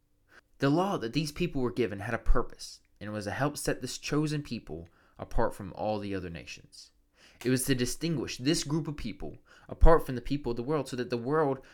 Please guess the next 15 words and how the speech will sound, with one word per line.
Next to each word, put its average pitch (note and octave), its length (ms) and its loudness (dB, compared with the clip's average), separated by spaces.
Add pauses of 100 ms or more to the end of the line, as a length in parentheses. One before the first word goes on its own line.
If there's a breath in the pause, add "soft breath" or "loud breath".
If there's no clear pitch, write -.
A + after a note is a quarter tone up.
(120 loud breath)
could A#2 160 -4
see D#3 420 -2
on D#3+ 160 0
a E3+ 60 -2
stage G#2+ 480 -4
with C#3 220 0
a D3+ 40 0
spotlight G2 560 -2
what A#2+ 360 -2
this C#3+ 180 0
God, F#2 320 -4
Yahweh's G#2+ 680 -4
relationship A#2 760 -4
and G2+ 100 -16
character G2 460 -4